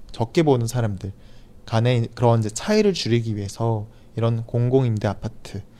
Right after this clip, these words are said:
소셜 믹스 같은 것들이 이제 시작이 된 거고, 그리고 대부분의 사람들이 이게 정말 필요하다라고는 생각을 하고는 있지만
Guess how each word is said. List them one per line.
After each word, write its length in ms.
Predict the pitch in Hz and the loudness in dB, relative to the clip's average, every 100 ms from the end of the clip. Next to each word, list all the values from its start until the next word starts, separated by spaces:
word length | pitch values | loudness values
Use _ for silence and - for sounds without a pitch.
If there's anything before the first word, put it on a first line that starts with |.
| - - | -20 -20
소셜 380 | - 156 151 156 | -6 0 2 2
믹스 520 | 127 101 - - 98 92 - - | 2 -2 -6 -6 -6 -8 -14 -6
같은 300 | 123 - 160 | -4 2 4
것들이 340 | 127 - 123 | 4 4 0
이제 140 | 113 | 0
시작이 360 | 104 - 175 170 | -4 2 2 2
된 200 | 127 104 | 0 -4
거고, 480 | 95 - 147 185 - - - - | -6 -4 -2 -2 -4 -16 -20 -6
그리고 140 | - 196 | -2 4
대부분의 460 | 180 175 190 196 | 6 6 2 2
사람들이 580 | 190 196 185 143 123 131 | 4 6 6 4 2 2
이게 300 | 107 110 123 | 0 2 2
정말 240 | 120 107 107 | 0 -2 -4
필요하다라고는 1160 | - 247 240 180 117 117 113 101 98 110 127 185 | 0 2 6 4 4 2 2 -2 -4 -2 0 -2
생각을 440 | 185 202 220 196 196 | -4 0 2 2 2
하고는 360 | 208 170 113 | 0 0 0
있지만 560 | 98 - 113 107 110 | -4 -4 -2 0 0